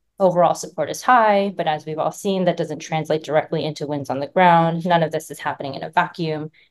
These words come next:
There are stories from our side, but there are competing stories from the other side. Um, but despite all this, we did find the most important thing that we were looking for, which is a big unifying narrative that taps into our shared motivations to make us more effective, to tip the balance, and ultimately help us win.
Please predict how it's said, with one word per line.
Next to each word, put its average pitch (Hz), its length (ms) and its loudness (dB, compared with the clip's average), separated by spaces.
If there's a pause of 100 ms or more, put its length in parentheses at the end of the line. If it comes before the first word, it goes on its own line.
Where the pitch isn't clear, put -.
There 165 80 -2
are 151 60 -2
stories 151 420 -4
from 165 140 0
our 190 160 8
side, 165 320 4
but 160 100 -2
there 143 140 0
are - 20 -6
competing 147 480 -10
stories 143 360 -10
from - 120 -20
the - 140 -10
other 160 180 -2
side. 151 460 -2 (420)
Um, 156 340 -2
but 180 120 2
despite 196 360 4
all 196 140 6
this, 170 300 0
we 156 100 -6
did 165 260 -4
find 156 440 -4
the 165 80 0
most 165 280 0
important 165 360 -4
thing 151 140 -2
that 139 120 2
we 147 100 -2
were 143 140 -4
looking 180 300 -2
for, 277 400 2
which 170 200 -2
is 160 120 -4
a 170 60 0
big 151 440 2 (320)
unifying 185 500 6
narrative 156 380 4
that - 160 -4
taps - 380 -6
into 147 420 -6
our 156 100 -4
shared 151 300 -4
motivations 139 640 -6
to - 120 -10
make 151 200 -4
us 151 240 0
more 156 140 0
effective, 175 580 6
to - 100 -4
tip - 160 -12
the - 80 -20
balance, 147 640 2
and 160 160 -4
ultimately 160 460 -4
help 151 200 -6
us - 220 -10
win. 165 320 -10